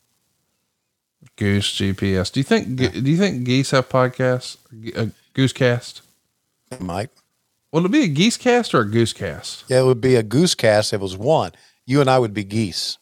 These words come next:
Speaker 2: but if you did one by yourself, it'd be goose.
Speaker 1: I'm just asking. Oh, I got you. So it's not based on how many people are listening.
Speaker 2: No.
Speaker 1: It's based
Speaker 2: It's
Speaker 1: on
Speaker 2: based
Speaker 1: how
Speaker 2: on
Speaker 1: many
Speaker 2: who's
Speaker 1: people are
Speaker 2: doing it.
Speaker 1: producing
Speaker 2: Yeah.
Speaker 1: it. I got you.
Speaker 2: Yeah.
Speaker 1: Well, but
Speaker 2: Now,
Speaker 1: ne-, ne-, neither you nor I, though,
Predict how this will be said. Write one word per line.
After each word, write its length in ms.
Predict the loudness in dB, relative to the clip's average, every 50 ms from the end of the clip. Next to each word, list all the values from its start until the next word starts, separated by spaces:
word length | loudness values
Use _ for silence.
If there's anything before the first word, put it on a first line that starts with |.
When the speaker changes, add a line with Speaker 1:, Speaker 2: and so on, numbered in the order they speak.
| _ _
Speaker 2:
but 140 | 0 0
if 100 | 0 -2
you 60 | -2 -2
did 100 | 0 0
one 180 | 2 0 2 4
by 120 | 4 4
yourself, 340 | 4 2 0 2 2 2 2
it'd 120 | 0 -2
be 100 | -6 -4
goose. 420 | -2 0 0 0 -2 -4 -6 -8 -10 _ _ _ _ _ _
Speaker 1:
I'm 120 | -4 -4 -2
just 180 | -2 -2 0
asking. 560 | 2 2 2 2 0 -2 -4 -4 -2 -4 -6 -8 _ _ _ _ _ _ _ _ _ _
Oh, 120 | -2 0 2
I 140 | 2 2 2
got 260 | 0 -2 -4 -6 -10
you. 140 | -12 -14 -16 -14
So 140 | -10 -8 -6
it's 100 | -2 0
not 160 | 0 2 4
based 220 | 2 2 2 2 0
on 60 | 0
how 80 | 2
many 160 | 2 2 2 2
people 300 | 0 0 0 0 -2 -4
are 60 | -2
listening. 520 | 0 0 0 0 0 -4 -8 -8 -8 -10 -14 _ _ _ _ _ _ _ _ _ _
Speaker 2:
No. 240 | -10 -8 -8 -8 -10 -14 _ _
Speaker 1:
It's 80 | _ -4
based 100 | -2 -2
Speaker 2:
It's 100 | -2 0
Speaker 1:
on 60 | 0
Speaker 2:
based 200 | 0 0 0 0
Speaker 1:
how 60 | 0
Speaker 2:
on 60 | 0 0
Speaker 1:
many 60 | 0 0
Speaker 2:
who's 80 | 0
Speaker 1:
people 180 | 0 0 0 0
are 20 | -2
Speaker 2:
doing 40 |
it. 80 | -4 -2
Speaker 1:
producing 360 | -2 0 0 0 -2 -4 -6
Speaker 2:
Yeah. 80 | -8 -10
Speaker 1:
it. 100 | -12 -12 -10
I 100 | -8 -6
got 260 | -4 -6 -6 -8 -10
you. 60 | -12
Speaker 2:
Yeah. 180 | -12 -12 -14 -16 -20 _ _ _ _ _ _ _ _ _ _ _ _ _ _
Speaker 1:
Well, 120 | 2 2 2
but 160 | 2 -2 -4
Speaker 2:
Now, 240 | -4 -2 -2 -2 -2
Speaker 1:
ne-, 200 | -2 -2 -2 -4
ne-, 40 | -4 -4
neither 260 | -4 -2 -2 -2 -2
you 200 | -2 -2 -2 0
nor 220 | 0 0 0 0 0
I, 180 | 0 0 0
though, 480 | 0 -2 -2 -2 -4 -4 -6 -8 -10